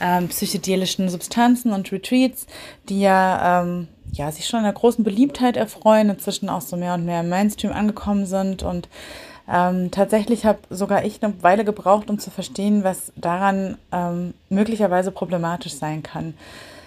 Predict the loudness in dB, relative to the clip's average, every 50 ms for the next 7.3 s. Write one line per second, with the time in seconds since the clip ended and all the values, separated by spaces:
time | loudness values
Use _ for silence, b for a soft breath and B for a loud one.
0 | B B B B B 2 4 6 6 4 2 0 -2 -2 -2 -4 -6 -8 -12 -12
1 | -14 -6 0 0 0 0 0 -4 -8 -10 -10 -10 -8 -2 0 0 2 2 4 2
2 | 2 2 2 4 4 4 4 2 0 -2 -2 -2 -2 -4 -4 -2 0 2 2 2
3 | 0 0 -2 -4 -6 -6 -6 -8 -10 -10 -6 -4 -4 -4 -4 -4 -4 -6 -6 -6
4 | -6 -8 -6 -4 -2 -2 -2 -2 -2 -4 -6 -4 -2 -2 -2 -2 -4 -6 -6 -4
5 | -4 -4 -4 -6 -4 -2 2 2 2 2 0 0 2 2 2 0 0 -2 -4 -4
6 | -4 -8 -8 -4 -4 -2 -2 -2 -4 -4 -4 -4 -2 -2 -4 -2 2 4 6 6
7 | 6 4 4 2 0 0